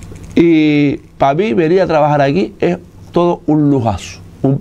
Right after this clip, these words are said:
de verdad, un placer, de verdad, yo, yo no me quejo. Ay, joder, no me quejo, yo lo, lo estaba diciendo ahora. Hay veces que sí, que te levantas sin ganas, pero es normal, muchas veces no tienes, todos los días no te, no te levantas flex, ¿verdad?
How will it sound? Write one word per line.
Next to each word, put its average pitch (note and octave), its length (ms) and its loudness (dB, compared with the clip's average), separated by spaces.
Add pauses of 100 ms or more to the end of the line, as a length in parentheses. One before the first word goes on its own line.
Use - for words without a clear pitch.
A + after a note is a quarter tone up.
(140)
de - 160 0
verdad, B2 320 2
un C3 140 -2
placer, C3+ 420 -2 (380)
de A2+ 120 2
verdad, A2+ 240 2
yo, C#3 480 2 (440)
yo C3+ 120 2
no D#3 60 0
me D#3 100 0
quejo. D3+ 300 -4 (1120)
Ay, F#2+ 200 0 (680)
joder, F2+ 220 0
no F2+ 140 2
me F2 80 0
quejo, E2 160 -4 (120)
yo F#2+ 100 -2
lo, F#2 160 0
lo F2+ 60 0
estaba G2 200 0
diciendo F#2 240 2
ahora. G2 200 2 (240)
Hay A2+ 140 0
veces A2+ 220 0
que A#2+ 100 -2
sí, B2+ 260 -2
que G#2 100 -2
te F#2+ 100 -2
levantas G2+ 340 0
sin A#2+ 160 0
ganas, A#2 380 0
pero A2 140 -2
es A2 60 0
normal, G#2+ 380 0
muchas A2 200 -2
veces G#2+ 200 -2
no A2 100 0
tienes, A#2+ 220 0 (420)
todos F#2+ 120 0
los F#2+ 80 2
días A2 120 2
no A#2 60 0
te, C#3+ 80 0
no F3+ 160 0
te F#3 80 0
levantas B2+ 720 0 (280)
flex, - 520 -4
¿verdad? C#3 260 -2